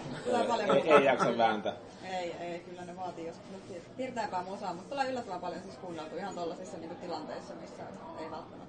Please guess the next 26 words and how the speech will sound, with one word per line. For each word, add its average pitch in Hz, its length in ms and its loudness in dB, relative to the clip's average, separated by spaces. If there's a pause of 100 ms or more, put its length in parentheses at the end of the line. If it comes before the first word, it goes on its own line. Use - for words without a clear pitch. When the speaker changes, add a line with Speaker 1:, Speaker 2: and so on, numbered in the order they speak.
Speaker 2:
Et 110 100 -2
se, 110 160 4
se 120 120 -2
perus 113 380 6
niinku 107 220 -2
A 101 40 0 (160)
C - 80 -6 (160)
D 101 180 -2
C, 95 200 -4
mikä 95 220 -6
soi 95 220 -4
siellä 95 280 -6
Speaker 1:
Mä - 60 -14
kuuntelen - 340 -14 (140)
A 101 40 -12
C - 60 -14
D - 300 -12
C. - 80 -12
Speaker 2:
salilla 95 360 -2
tai 95 160 -2
jotain 92 240 -4
tän 98 220 -2
tyyppisiä 95 460 -4
niinku, 92 240 -8
että 98 200 -10
niin 95 120 -8